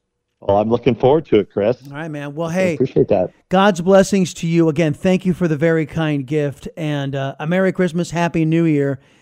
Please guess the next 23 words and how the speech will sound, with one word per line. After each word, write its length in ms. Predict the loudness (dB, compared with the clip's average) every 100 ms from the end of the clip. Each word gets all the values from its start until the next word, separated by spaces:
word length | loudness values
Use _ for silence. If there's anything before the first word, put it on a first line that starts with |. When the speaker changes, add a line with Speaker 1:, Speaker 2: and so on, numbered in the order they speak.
| _ _ _ _
Speaker 2:
And, 360 | -6 -4 -4 -4
uh, 160 | -6 -2
I 100 | 0
always 240 | 2 2 0
appreciate 480 | 0 0 0 -2
the 60 | -2
discussion. 500 | -4 -2 -2 -4 -12 _ _ _ _ _ _ _ _ _ _ 0
Speaker 1:
Hey, 160 | 2 2
sa-, 320 | 2 0 2
same 280 | 0 0 2
to 120 | 4
you, 160 | 6 6
and 80 | 2
it's 100 | 0
good 100 | 0
to 80 |
talk 280 | 2 -2 0
about 220 | 0 0
something 300 | 0 0 0
other 220 | 0 0 0
than 120 | 0
politics 500 | -2 -4 -6 -12 -14
this, 140 | -20